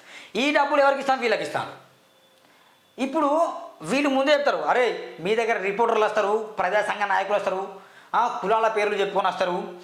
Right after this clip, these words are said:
స్థానిక లీడర్లు వస్తారు, వాళ్ళందరినీ నువ్వు మేనేజ్ చేసుకోవాలి." ఏం చేసుకోవాలంటే మేనేజ్ చేసుకోవాలి.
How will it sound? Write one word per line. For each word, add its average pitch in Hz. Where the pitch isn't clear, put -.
స్థానిక 214
లీడర్లు 208
వస్తారు, 180
వాళ్ళందరినీ 156
నువ్వు 185
మేనేజ్ 175
చేసుకోవాలి." 139
ఏం 208
చేసుకోవాలంటే 226
మేనేజ్ 196
చేసుకోవాలి. 117